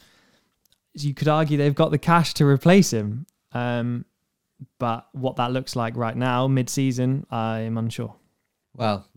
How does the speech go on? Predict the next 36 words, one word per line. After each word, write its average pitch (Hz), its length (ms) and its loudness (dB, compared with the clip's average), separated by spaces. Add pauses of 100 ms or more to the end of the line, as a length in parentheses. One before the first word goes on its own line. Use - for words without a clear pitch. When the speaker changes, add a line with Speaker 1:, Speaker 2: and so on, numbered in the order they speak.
(140)
Speaker 2:
again, 113 420 -2
let 117 180 -2
us 117 140 -4
know 123 140 2
what 113 120 0
you 120 140 -2
think. 107 260 -4
A 117 120 0
New 131 160 4
England 135 260 2
Revolution, 123 720 -2 (340)
uh, 110 200 0
going 127 220 4
to 131 120 0
regret 127 520 2
selling 117 800 2
their 117 180 4
goalkeeper. 113 760 -2
Was 139 220 2
it 143 80 2
inevitable? 143 600 0
Can 135 220 2
you 151 100 -2
keep 160 380 -2
a 139 60 2
goalkeeper, 131 580 0
or 113 60 0
can 135 160 2
you 120 40 0
keep 123 160 0
any 135 200 2
player 127 280 2
in 113 60 2
M 110 140 -2
L 113 80 -2
S, 110 220 -2